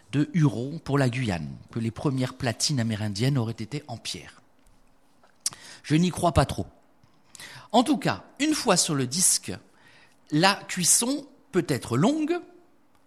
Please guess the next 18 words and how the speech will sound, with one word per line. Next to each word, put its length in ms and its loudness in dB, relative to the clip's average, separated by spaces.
ou 100 0
courte. 520 -4
Elle 140 -2
est 100 0
longue 320 0
si 360 -2
on 80 -6
fait 160 -2
de 80 -2
la 80 0
farine, 520 -4
parce 140 -6
qu'il 100 -10
faudra 280 -6
remuer 600 -2
pendant 220 -6
plusieurs 480 -4
heures. 180 -12